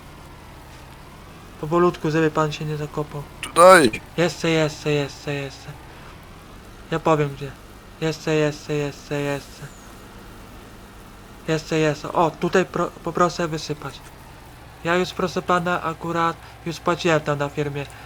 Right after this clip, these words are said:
Speaker 1: E, panu s-, e, u szefa byłem, tam była kasierka, to zapłaciłem. Bo ja u was byłem tam na firmie.
Speaker 2: Chwilę.
Speaker 1: Wiecie, to są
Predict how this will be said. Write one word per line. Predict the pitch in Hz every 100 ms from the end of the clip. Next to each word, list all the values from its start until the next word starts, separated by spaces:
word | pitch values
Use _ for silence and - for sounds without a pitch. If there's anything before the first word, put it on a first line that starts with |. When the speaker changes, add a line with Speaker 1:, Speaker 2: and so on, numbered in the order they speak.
| -
Speaker 1:
E, | 156
panu | 151 156 156
s-, | 151 - - - -
e, | 156 156
u | 156
szefa | 175 156 151
byłem, | 147 156 156
tam | 151 147
była | 147
kasierka, | 151 - - 160 - 151
to | 151
zapłaciłem. | 147 147 147 - 143 135 - - 160
Bo |
ja | 151 151
u | -
was | 156 147
byłem | 139 147 139
tam | - 139 139
na |
firmie. | 135 147 139 139 - - - - - - -
Speaker 2:
Chwilę. | - 143 151 156 160 139 85 - - - - - - - - - -
Speaker 1:
Wiecie, | 147 - 143 135
to | 160 151 147 - -
są | 147